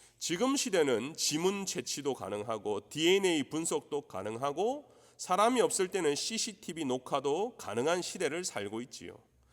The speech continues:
하지만 그 당시는 유일하게 사람의 증언으로 판정을 해야 했기에 이런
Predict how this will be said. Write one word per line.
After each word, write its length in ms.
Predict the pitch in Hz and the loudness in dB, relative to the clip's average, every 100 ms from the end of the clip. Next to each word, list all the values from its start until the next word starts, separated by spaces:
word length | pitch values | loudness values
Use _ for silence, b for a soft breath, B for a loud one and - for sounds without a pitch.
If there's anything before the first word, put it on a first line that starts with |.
| B B | B B
하지만 480 | 226 247 226 202 | 0 6 6 6
그 140 | 185 180 | 2 6
당시는 640 | 226 185 - 190 113 123 - b b b | 8 6 2 0 0 -2 -14 b b b
유일하게 640 | 127 240 247 208 147 120 127 | -2 2 6 6 6 4 2
사람의 540 | - 139 165 190 190 | 0 2 2 2 0
증언으로 720 | - - 127 165 233 240 175 | 0 0 4 6 4 4 0
판정을 500 | - 190 190 196 156 | 0 -6 -2 0 0
해야 200 | 165 165 | 0 0
했기에 680 | 127 131 104 98 143 123 92 B B B | 0 -4 -8 -2 0 0 -2 B B B
이런 500 | - 208 220 214 - | -4 4 6 4 -2